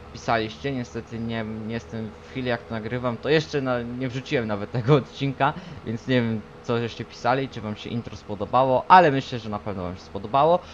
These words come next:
Ogólnie pod odcinkiem, y, że tak to powiem też, dlaczego, bo spłaciłem to sto tysięcy kredytu, ale jeszcze trochę pieniędzy mi poszło. I to na to, że testowałem sobie, y,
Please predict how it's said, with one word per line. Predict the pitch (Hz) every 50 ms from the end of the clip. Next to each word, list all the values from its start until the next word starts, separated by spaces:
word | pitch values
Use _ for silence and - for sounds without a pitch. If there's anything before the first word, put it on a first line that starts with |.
| - -
Ogólnie | - 127 135 156 208 220 226 220
pod | 220 - 170 143
odcinkiem, | 147 131 - - - - 160 160 156 151 - 175 175 180 185 175 - -
y, | - - 117 123 123 127 127 123 123 123 123 123 123 113
że | 117 131
tak | - 139 - -
to | - 127
powiem | - 139 135 127 147 147 143 143
też, | - 135 135 - - - -
dlaczego, | 127 120 - - 143 131 139 127 127 127 123 113
bo | 120 117
spłaciłem | 113 - - 127 127 - 160 160 156
to | 147 - 131 -
sto | - - - 143
tysięcy | - - - - 143 131 - 123
kredytu, | - 123 120 123 131 - 160 151
ale | 131 127 127 123
jeszcze | 123 123 - 135
trochę | - 127 127 127 117 120 117 - - -
pieniędzy | 123 131 127 - 123 120
mi | 117 117
poszło. | - 120 101 - - 71 78
I | 110
to | - 160 156
na | 143 127 110 104
to, | - - 156 170 - - - - - - -
że | 87 147 175 208 214
testowałem | 214 - 160 - - 143 127 123 139 143 147 143 139 139
sobie, | - - 127 120 107 117 120 120 120 123 123 107 64
y, | 85 104 110 110 107 107